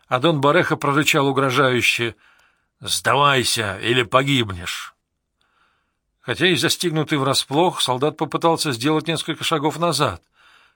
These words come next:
чтобы также воспользоваться своей аркебузой. Но де Гюсак в один миг прыгнул на него и разоружил. Дон Бареха столь же угрожающе повторил: «Сдавайся или погибнешь!» «Вы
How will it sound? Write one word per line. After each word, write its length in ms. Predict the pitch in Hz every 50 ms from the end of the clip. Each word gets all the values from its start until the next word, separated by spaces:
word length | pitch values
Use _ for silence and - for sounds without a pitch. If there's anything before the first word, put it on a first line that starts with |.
| _
чтобы 300 | _ - - 151 139 156
также 400 | 160 - 185 160 135 110 98 113
воспользоваться 640 | 117 120 110 - - 147 139 131 139 131 123 - 139 127
своей 280 | - 135 135 135 135
аркебузой. 760 | 135 135 131 - 156 151 143 131 117 101 90 - - - _ _ _ _ _ _ _ _ _ _ _ _ _ _
Но 240 | 170 190 214 202 175
де 180 | 156 180 175
Гюсак 560 | 160 147 160 139 - - 151 147 135 120 -
в 80 | - 117
один 220 | 123 123 143 139 139
миг 240 | 147 151 127 - _
прыгнул 460 | - 147 147 160 151 123 131 135 131
на 80 | 135
него 340 | 143 147 151 156 165 165 165
и 260 | - - - 185 175
разоружил. 720 | 156 147 131 107 123 113 113 107 92 95 95 90 87 92 - _ _ _ _ _ _ _ _ _ _ _ _ _ _ -
Дон 260 | 123 131 139 143 127
Бареха 340 | 131 135 147 135 - 143 123
столь 240 | - - 151 135
же 120 | 117 127 139
угрожающе 640 | 131 120 135 135 127 117 143 139 131 - - 131
повторил: 560 | - 123 - - 147 127 123 113 101 90 - - - - - - - - _ _ _ _
«Сдавайся 1000 | - 82 - - 117 131 165 190 214 202 175 139 - - 123 117 107 95 90 - -
или 200 | 110 123 147 151
погибнешь!» 800 | 139 - 151 170 185 185 160 143 123 117 104 90 85 - - - _ _ _ _ _ _ _ _ _ _ _ _ _ _ _ _ _ _ _ _ _ _
«Вы 400 | - 104 104 120 127 139 131 -